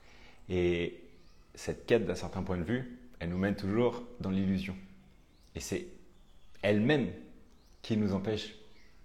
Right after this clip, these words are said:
de créer, de manifester ce que l'on désire. Parce que elle part d'un point de vue de, en fait, je suis pas assez.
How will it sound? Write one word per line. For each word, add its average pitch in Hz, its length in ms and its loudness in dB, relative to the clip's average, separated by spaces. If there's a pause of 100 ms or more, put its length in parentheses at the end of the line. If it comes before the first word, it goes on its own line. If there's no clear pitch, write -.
(140)
de 87 100 0
créer, 104 340 2
de 90 100 2
manifester 92 480 -2
ce - 60 -10
que - 100 -6
l'on 85 100 -4
désire. 82 340 -6 (2000)
Parce 87 200 -4
que 92 280 2 (360)
elle 87 120 -4
part 113 560 2 (760)
d'un 90 180 0
point 95 160 0
de 92 80 4
vue 101 180 2
de, 92 320 -2 (160)
en - 40 -20
fait, 92 160 -2
je 82 80 -2
suis 90 180 -4
pas 90 160 -4
assez. 85 240 -6